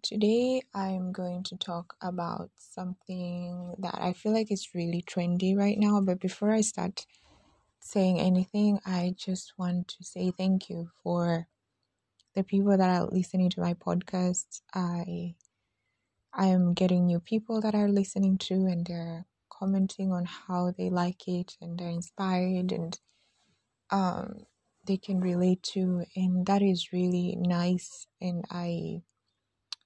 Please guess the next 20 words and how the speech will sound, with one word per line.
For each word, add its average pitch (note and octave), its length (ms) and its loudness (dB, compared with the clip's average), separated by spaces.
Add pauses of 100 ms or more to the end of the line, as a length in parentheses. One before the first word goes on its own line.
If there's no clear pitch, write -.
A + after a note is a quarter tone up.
(580)
it G#3 120 6
means F#3+ 360 6
a F3+ 60 0
lot E3+ 280 2
to - 120 -8
me, E3 380 -2
and E3+ 400 -2 (240)
I'm F3+ 320 0
also F3+ 320 -2
grateful E3+ 460 -6
for E3+ 440 -8 (180)
people E3+ 460 -8
who E3+ 220 -2
are E3+ 380 -4 (600)
still - 360 0
here G#3+ 480 2 (120)
since F#3 320 0
episode F3+ 560 -4
one, F3+ 300 2
since F3 240 -10